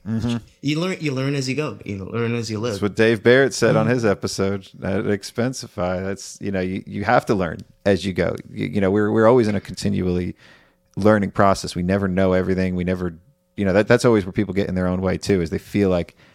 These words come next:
Speaker 1: they finally learned it, whatever it is, and there is no iterations or evolutions. And that's how we get to eventually from the past, present, future, right? Like, you've gotta learn from every mistake that you've made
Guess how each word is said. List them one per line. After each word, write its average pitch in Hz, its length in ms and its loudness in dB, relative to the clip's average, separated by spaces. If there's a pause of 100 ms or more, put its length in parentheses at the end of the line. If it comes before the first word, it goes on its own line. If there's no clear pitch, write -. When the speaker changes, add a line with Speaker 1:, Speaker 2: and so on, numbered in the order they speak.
(100)
Speaker 1:
they 92 100 2
finally 92 440 0
learned 90 380 0
it, - 400 -6 (160)
whatever 98 360 2
it 98 160 2
is, 90 400 -4 (600)
and 95 160 2
there 92 140 4
is 90 120 -2
no 87 320 0
iterations 90 560 0
or - 100 -2
evolutions. 85 680 -4
And 87 120 -4
that's - 320 -2
how 98 160 2
we 87 120 -2
get 107 260 -2
to 85 360 -2 (640)
eventually 92 380 0
from 90 140 -4
the 82 60 -4
past, 82 280 -2
present, 82 260 -6
future, 104 300 -4
right? 85 220 -2
Like, 85 260 -4
you've 98 300 -2
gotta 98 220 4
learn 90 320 -2
from 92 140 -6
every 92 220 -2
mistake - 600 -4
that 90 180 -8
you've 92 140 -4
made 87 440 0